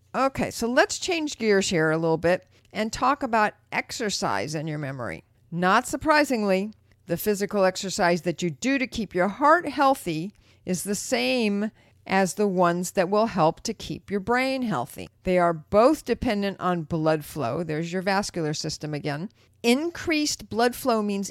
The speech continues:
increased oxygen, decreased inflammation, and a stronger overall vascular system. See, it's all related and dependent on each other. Something else that has been found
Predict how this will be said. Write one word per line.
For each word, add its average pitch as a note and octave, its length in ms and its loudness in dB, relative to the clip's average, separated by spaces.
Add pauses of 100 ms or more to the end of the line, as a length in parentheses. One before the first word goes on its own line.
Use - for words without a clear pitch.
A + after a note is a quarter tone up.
increased A#3 840 -6
oxygen, F3+ 640 -4 (180)
decreased A#3 760 -4
inflammation, G3 800 -2
and F3 220 -4
a D#3+ 100 -2
stronger F3+ 1120 0 (360)
overall D#3+ 560 4
vascular E3+ 580 -2
system. - 480 -10
See, C#4+ 260 -8 (360)
it's B3 320 0 (120)
all B3+ 460 4
related A3 680 2
and G3+ 340 0
dependent G#3 840 0 (120)
on F3+ 280 0
each E3 220 -6
other. A2+ 380 -8 (140)
Something G4 640 0 (200)
else A3+ 640 0 (240)
that G3 400 2
has G3 340 0
been F3+ 300 -2
found D#3 600 -6